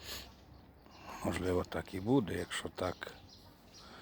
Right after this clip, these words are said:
буквально розуміти, то так і буде. Хоча написано, що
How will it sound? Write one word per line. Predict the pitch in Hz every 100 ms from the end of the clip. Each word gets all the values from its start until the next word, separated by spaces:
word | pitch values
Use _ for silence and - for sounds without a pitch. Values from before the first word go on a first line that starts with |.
| - - 95
буквально | 98 - 107 107 98 98
розуміти, | 92 82 90 92 92 98
то | 95 95
так | - 90 85 -
і | 98
буде. | 98 110 85 82 - - - - -
Хоча | - - 101 110 - - - - - - - - - - - - - - - - - - - - - - - - -
написано, | - 98 107 104 101 95
що | - 95 90